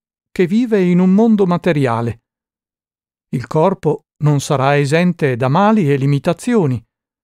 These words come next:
ma realizzeremo che non abbiamo nulla a che fare con essi. Chi vede in un angolo della stanza una sedia e nell'altro angolo uno spazio vuoto,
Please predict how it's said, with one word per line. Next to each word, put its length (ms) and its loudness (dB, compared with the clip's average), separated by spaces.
ma 120 0
realizzeremo 920 -2
che 140 -4
non 140 -2
abbiamo 420 -2
nulla 380 2
a 80 -4
che 140 -4
fare 400 -2
con 220 -4
essi. 380 -6
Chi 160 -2
vede 380 2
in 140 0
un 120 2
angolo 420 2
della 220 0
stanza 520 -2
una 200 0
sedia 580 -2
e 100 -6
nell'altro 540 0
angolo 580 0
uno 160 0
spazio 460 -4
vuoto, 560 -2